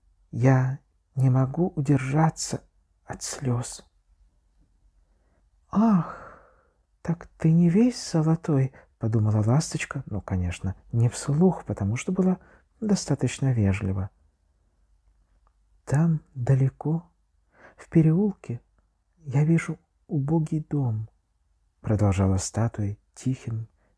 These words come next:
мелодическим голосом. Одно окошко открыто, и мне видна женщина, сидящая возле стола. Лицо у неё измождённое,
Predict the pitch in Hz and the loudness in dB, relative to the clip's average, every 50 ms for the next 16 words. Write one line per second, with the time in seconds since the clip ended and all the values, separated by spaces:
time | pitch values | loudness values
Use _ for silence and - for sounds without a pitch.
0 | _ - 113 110 107 104 104 104 110 117 113 - 117 - - - 107 107 107 104 | _ -2 0 2 2 2 2 2 2 0 -2 -2 -6 -8 -8 -6 -6 -6 -4 -4
1 | 104 101 98 98 - - - 104 107 - _ _ _ _ _ _ _ _ _ _ | -4 -4 -4 -4 -6 -6 -8 -10 -10 -12 _ _ _ _ _ _ _ _ _ _
2 | _ - - - - - - - 165 165 - 185 247 247 - 208 196 - - 233 | _ -20 -20 -20 -20 -18 -2 0 0 4 6 4 4 4 4 0 0 2 2 2
3 | 220 - - - - - 190 190 - - - 190 208 226 226 196 - 147 131 135 | 2 2 0 -4 -2 -2 -2 -4 -4 -4 -2 0 2 2 2 2 2 0 -2 -2
4 | - _ _ _ _ _ _ _ _ _ - 143 143 147 151 165 196 208 202 196 | -4 _ _ _ _ _ _ _ _ _ -2 0 0 2 2 2 2 2 2 2
5 | 175 170 165 185 185 185 185 170 - - _ _ - 131 131 151 185 226 240 214 | 2 2 4 4 4 4 2 0 -4 -10 _ _ -12 -6 -2 0 0 0 0 -2
6 | 196 - - 151 147 147 - - - 151 147 160 165 165 - - - 147 143 135 | -4 -6 -4 -4 -2 -2 -2 -2 0 2 4 4 4 4 2 -2 -2 -2 0 0
7 | 139 143 135 - 139 135 - - - - 135 127 127 120 120 127 - - _ _ | 0 0 0 0 -2 -4 -4 -6 -6 -4 -2 -2 -2 -2 -2 -4 -6 -10 _ _
8 | _ _ _ _ _ _ _ _ _ _ _ _ _ _ _ _ _ _ _ _ | _ _ _ _ _ _ _ _ _ _ _ _ _ _ _ _ _ _ _ _
9 | 131 123 113 - - - - - 156 165 170 - 139 143 139 139 135 151 151 139 | -6 -6 -6 -6 -8 -10 -4 -2 -2 -2 -2 -2 0 0 0 2 2 2 2 2
10 | 131 123 139 139 131 123 131 127 - 139 147 143 135 123 120 - 113 120 | 0 0 0 0 0 0 -2 -2 -2 0 0 0 0 -2 -4 -6 -8 -10